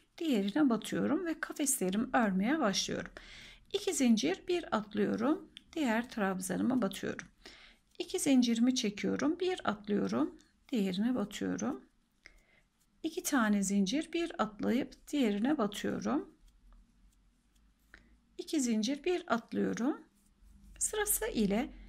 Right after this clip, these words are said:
bütün trabzanlarımızı bu şekilde örerek ilerleyelim. Altta da bakarsanız bakınız.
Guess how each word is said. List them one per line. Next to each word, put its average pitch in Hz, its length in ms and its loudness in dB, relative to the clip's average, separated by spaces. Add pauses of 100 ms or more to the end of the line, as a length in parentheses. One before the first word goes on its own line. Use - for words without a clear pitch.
(800)
bütün 403 260 -4
trabzanlarımızı 214 1040 0
bu 403 80 -2
şekilde 233 580 -4
örerek 294 440 0
ilerleyelim. 233 640 0
Altta 269 340 -4
da 233 120 0
bakarsanız 269 720 -2
bakınız. - 460 -6